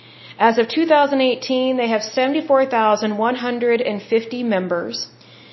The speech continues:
They have affiliations with the A F L, C I O, the C L C, and the N A B T U. A little bit more information. It says, "The International Union of Bricklayers and Allied Crafts Workers,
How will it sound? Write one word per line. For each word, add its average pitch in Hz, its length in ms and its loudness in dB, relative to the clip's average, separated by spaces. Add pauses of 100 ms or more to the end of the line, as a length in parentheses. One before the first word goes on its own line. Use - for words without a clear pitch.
(320)
They 240 120 2
have 226 120 4
affiliations 277 680 2
with 240 140 -4
the - 120 0
A 220 100 4
F 208 100 -2
L, 262 260 4 (140)
C 247 120 0
I 202 280 2
O, 277 260 -2 (160)
the 196 180 -10
C 262 160 -2
L 233 160 4 (120)
C, 262 340 -2
and 208 140 0
the 202 100 -2 (180)
N 269 60 4
A 262 240 2
B 233 240 -4
T 269 160 -6 (160)
U. 190 60 -2 (1040)
A 214 120 -6
little 320 220 4
bit 311 80 4
more 277 240 2
information. 254 480 0
It 240 160 -6
says, 233 240 0
"The 233 220 0
International 277 560 2 (200)
Union 240 220 2
of 208 80 -4
Bricklayers 240 600 2
and 220 80 -2
Allied 233 680 0
Crafts 240 400 -2
Workers, 190 540 -2